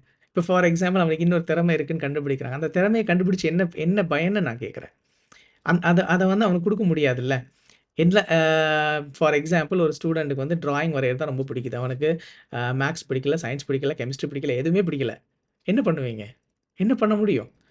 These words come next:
அதுக்காக நீ, "சரிடா, நீ இந்த கிளாஸ்க்கெல்லாம் வர வேண்டாம், நீ போய் ஆர்ட் மட்டும் பண்ணுன்னு" சொல்ல முடியுமா? முடியாது. ஆனா, அவன் ஆர்ட் மட்டும் படிச்சாலே போதும், அவனுடைய வாழ்க்கைக்கு தேவையான பொருளாதாரத்தை அவனால சம்பாதிக்க முடியும். இப்ப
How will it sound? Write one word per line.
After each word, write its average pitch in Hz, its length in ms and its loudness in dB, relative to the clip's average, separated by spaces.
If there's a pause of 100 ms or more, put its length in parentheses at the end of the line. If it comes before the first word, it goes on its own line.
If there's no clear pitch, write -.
(320)
அதுக்காக 196 280 2
நீ, 170 300 2
"சரிடா, 165 320 0
நீ 147 120 -8
இந்த 147 260 -8
கிளாஸ்க்கெல்லாம் 165 420 0
வர 147 140 -2
வேண்டாம், 139 240 -4
நீ 131 100 -4
போய் 143 180 -2
ஆர்ட் 165 220 -2
மட்டும் 160 220 -4
பண்ணுன்னு" 151 220 -8
சொல்ல 131 200 -4
முடியுமா? 123 420 -6 (480)
முடியாது. 180 500 2 (260)
ஆனா, 214 340 4
அவன் 190 200 2
ஆர்ட் 196 420 2
மட்டும் 190 560 0
படிச்சாலே 185 580 0
போதும், 170 380 0
அவனுடைய 165 320 2
வாழ்க்கைக்கு 185 640 -2
தேவையான 175 580 2
பொருளாதாரத்தை 175 720 0
அவனால 170 200 0
சம்பாதிக்க 196 480 0
முடியும். 214 300 -4 (580)
இப்ப 190 180 4